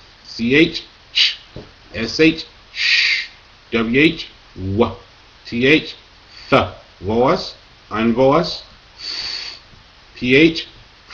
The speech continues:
like the F sound, G H, like the F sound. Number forty and forty-one of the forty-four sounds of the English language by early learners.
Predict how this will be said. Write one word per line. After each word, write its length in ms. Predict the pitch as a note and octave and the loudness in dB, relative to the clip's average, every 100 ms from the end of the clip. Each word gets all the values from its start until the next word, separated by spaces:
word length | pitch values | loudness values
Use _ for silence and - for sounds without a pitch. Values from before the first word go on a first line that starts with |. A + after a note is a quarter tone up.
| - - - - - - - | -10 -8 -8 -10 -12 -20 -12
like 220 | F#2 F2 | -10 -8
the 100 | - - | -10 -2
F 180 | D3+ D#3+ | 0 0
sound, 440 | - D#3 D3+ D3+ - - - - | 0 0 2 0 -6 -20 -20 -8
G 200 | C3+ C#3 | 0 4
H, 320 | C#3+ C3+ - - - - - - - - - - - - - | 4 2 -4 -16 -20 -20 -20 -14 -10 -10 -10 -14 -20 -20 -14
like 160 | F2+ - | -12 -10
the 120 | F#2+ - | -10 -4
F 200 | A#2+ G2+ | -4 -4
sound. 440 | - F#2+ E2+ C#2+ - - - - - - - - - - - - _ - - - - _ - _ - _ _ _ _ _ _ _ _ - - - - - - - - - - - - - - - - | -6 -4 -4 -6 -14 -20 -20 -14 -14 -14 -18 -20 -20 -20 -20 -20 _ -20 -20 -20 -20 _ -20 _ -10 _ _ _ _ _ _ _ _ -20 -20 -20 -20 -20 -20 -20 -20 -20 -20 -20 -20 -20 -20 -8 0
Number 320 | G#2+ G#2 F#2+ | 2 2 0
forty 520 | - D#3+ E3 E3+ E3 | 6 10 12 10 6
and 200 | A2 F#2 - | 2 0 4
forty-one 680 | D3+ D3+ D3+ A#2+ A2+ A2 | 6 6 6 6 6 4
of 160 | G2 F#2 | 0 -4
the 80 | A#2 | -6
forty-four 640 | - C#3+ D#3 D3+ D3 C#3 | 0 2 2 2 4 4
sounds 400 | C#3 C3 A2+ A2 | 4 4 4 4
of 120 | G2+ | 2
the 120 | D#2+ - | -2 0
English 400 | A2+ A#2+ G2+ F2 | 4 4 4 -4
language 380 | F2 D#2+ D2+ - - - - - - - | -4 -4 -8 -14 -20 -20 -20 -20 -14 2
by 240 | A#2 A#2+ | 4 6
early 220 | G#2 G2+ F#2 | 4 2 2
learners. 540 | D#2+ - - - | 0 -6 -10 -12